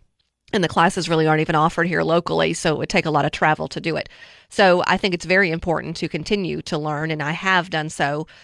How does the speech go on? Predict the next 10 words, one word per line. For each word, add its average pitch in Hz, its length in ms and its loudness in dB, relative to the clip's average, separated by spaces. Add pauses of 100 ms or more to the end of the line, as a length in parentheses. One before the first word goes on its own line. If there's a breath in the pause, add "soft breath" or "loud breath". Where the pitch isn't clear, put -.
(220 soft breath)
Uh, 156 180 0
in 180 120 0
addition, 170 580 -2
you 170 120 -4
know, 165 120 2
there 170 160 2
are, 165 200 0 (100)
are 170 160 2
many 180 260 0
different 175 360 -4